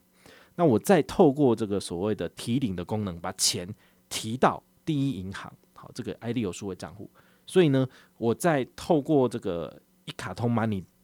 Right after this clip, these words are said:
转账的过程当中呢，我是零手续费。好，所以这是一个很方便的这个储值跟提领的功能。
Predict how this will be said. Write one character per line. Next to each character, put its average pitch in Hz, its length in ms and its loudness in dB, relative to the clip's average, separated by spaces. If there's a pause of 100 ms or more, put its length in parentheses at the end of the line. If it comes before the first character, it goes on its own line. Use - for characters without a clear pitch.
转 123 180 0
账 120 200 2
的 101 80 -2
过 113 200 2
程 98 220 -6
当 101 160 -6
中 98 200 -4
呢， 98 120 -4
我 92 140 -6
是 - 140 2
零 101 200 -4
手 - 180 -6
续 - 180 -14
费。 - 220 -20 (300)
好， 113 140 -6
所 165 120 6
以 151 40 8
这 185 120 6
是 165 160 2
一 156 60 6
个 127 160 0
很 92 160 -8
方 117 180 -2
便 120 220 2
的 92 100 -6
这 117 120 -10
个 95 100 -8
储 - 300 -8
值 101 180 -10
跟 113 180 -4
提 107 200 -10
领 98 160 -10
的 85 100 -16
功 98 260 -10
能。 82 120 -18